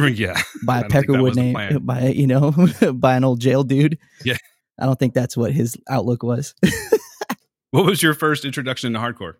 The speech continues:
Speaker 2: It's always hip hop, dude. I was freestyling with some, some local kids. I went to Clovis West High with a bunch of white kids, and the kids that w-, I knew that were into hip hop, there's a group of 'em that were also hardcore kids.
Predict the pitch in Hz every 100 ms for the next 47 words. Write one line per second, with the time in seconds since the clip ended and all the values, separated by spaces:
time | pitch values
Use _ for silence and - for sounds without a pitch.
0 | _ _ - 147 175 190 165 196 - 131
1 | - 131 165 - - 135 131 147 147 160
2 | 151 147 143 139 147 131 135 - 131 131
3 | 135 135 127 147 160 131 120 123 - 139
4 | - 123 123 123 127 135 139 127 117 123
5 | 127 120 123 - 127 120 - - _ _
6 | _ _ _ 123 117 117 113 - _ _
7 | _ 135 123 127 127 123 - - - 143
8 | 131 139 - - - 135 127 131 127 120
9 | 123 135 160 - 139 - _ _ _ _
10 | _ 139 143 120 117 156 147 131 123 120
11 | 127 131 131 143 214 - 123 - - -
12 | -